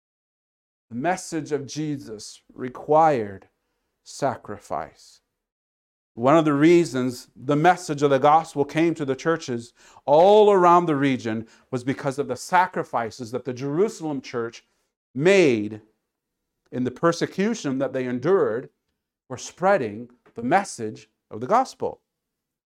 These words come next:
And so, that's why they wanted to give back. It's our turn. Let's do something. Let's give back. You know, that's really interesting. There's really all kinds of ways to give to those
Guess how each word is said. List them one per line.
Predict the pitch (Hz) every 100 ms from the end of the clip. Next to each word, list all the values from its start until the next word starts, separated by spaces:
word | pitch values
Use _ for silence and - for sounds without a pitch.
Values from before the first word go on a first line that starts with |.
| _
And | 110
so, | - 160 113 120 - _ _ _ _ _ _ _ _ _
that's | 110 107
why | 123
they | 117
wanted | 120 120 120
to | 120
give | 120 113
back. | 107 92 - _ _ _ _ _ - - -
It's | 123
our | 147 117
turn. | - 104 87 76 _ _ _
Let's | 127 147 160 -
do | 151 139
something. | 143 113 - 98 - _
Let's | 175 190 -
give | 170 156
back. | 131 120 95 - _ - _ _ _ 226
You | 226
know, | 311
that's | 349 -
really | 240 339 226
interesting. | 254 285 208 180
There's | 175 175
really | 170 220 320
all | 294 160 208 285
kinds | 285 - 262 262 220
of | 165
ways | 185 170 120 110 143 - _ _ _ -
to | 156
give | 202 240 135 131 143 _ _ _
to | -
those | 147 135 131 139